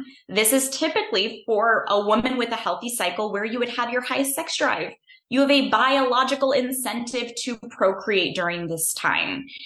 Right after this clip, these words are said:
And if you become pregnant, you go on path A. If you do not become pregnant, you go on path B. So let's go with path B. You did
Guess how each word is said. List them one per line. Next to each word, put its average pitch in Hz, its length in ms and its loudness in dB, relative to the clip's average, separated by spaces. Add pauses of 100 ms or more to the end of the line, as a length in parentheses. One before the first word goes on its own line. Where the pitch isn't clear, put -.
(240)
And 196 640 0 (200)
if 202 200 0
you 202 140 -2
become 302 500 0
pregnant, 285 460 2
you 196 100 -4
go 196 100 4
on 190 220 2
path 165 220 -4 (100)
A. 247 240 0
If 185 180 -6
you 202 120 -8
do 240 120 -4
not 262 320 2
become 240 240 -4
pregnant, 196 280 -6
you 180 80 -10
go 165 160 -6
on 165 160 -6
path 170 340 -6
B. - 140 -4
So - 160 0
let's 208 240 2
go 269 120 6
with 262 180 4
path 226 300 2
B. 196 80 -2
You 170 260 -2
did - 120 -8